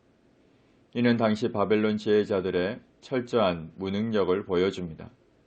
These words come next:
이전의 꿈 사건에서 그들은 왕이 꿈의 내용을 말하지 않은 것을 핑계로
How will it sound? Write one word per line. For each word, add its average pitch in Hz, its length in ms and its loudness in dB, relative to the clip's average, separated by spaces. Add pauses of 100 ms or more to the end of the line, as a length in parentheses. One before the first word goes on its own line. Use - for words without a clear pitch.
(640)
이전의 123 480 4
꿈 123 180 -2
사건에서 98 800 -4 (560)
그들은 104 500 2 (380)
왕이 101 460 0
꿈의 120 280 0
내용을 101 360 2
말하지 95 460 0
않은 113 260 -2
것을 92 360 0
핑계로 98 600 -2